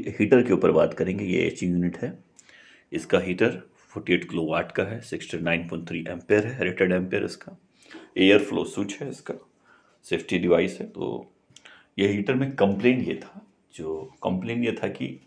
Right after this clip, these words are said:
हीटर दो मिनट, तीन मिनट चलता है, बाद में वो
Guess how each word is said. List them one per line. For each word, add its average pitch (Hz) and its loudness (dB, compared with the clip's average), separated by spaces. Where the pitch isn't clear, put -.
हीटर 110 -4
दो 107 2
मिनट, 104 -2
तीन 90 0
मिनट 92 -2
चलता 85 -2
है, 95 -8
बाद 80 -2
में 80 -10
वो 78 -12